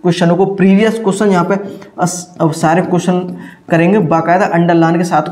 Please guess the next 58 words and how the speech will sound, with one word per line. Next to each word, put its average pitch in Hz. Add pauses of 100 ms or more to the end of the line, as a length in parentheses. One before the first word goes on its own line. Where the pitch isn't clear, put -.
(100)
बताता 160
रहता 151
हूँ 175
मैं 175
किस 170
प्रकार 156
से 160
आपको 151
किन 165
किन 160
चीज़ों 165
को 202 (400)
पढ़ना 151
होता 127
है। 180 (320)
तो 220
वो 202
Telegram 180
ग्रुप 160
आप 151
जरूर 156
ज्वाइन 160
कर 160
लेंगे, 165
नीचे 165
link 165
दिया 170
है, 180 (460)
जरूर 170
ज्वाइन 226
कर 220
लेंगे। 220
निश्चित 208
रूप 208
से 202
करें, 220
कुछ 220
ना 226
कुछ 220
आप 190
जरूर, 214
आपका 196
फ़ायदा 170
होगा 165
और 165
आपकी 196
तैयारी 190
जो 202
चल 196
रही 180
है 214
ना 196 (400)
वो 214
एक 175
बेहतरीन 165
तैयारी 151
हो 135
जाएगी। -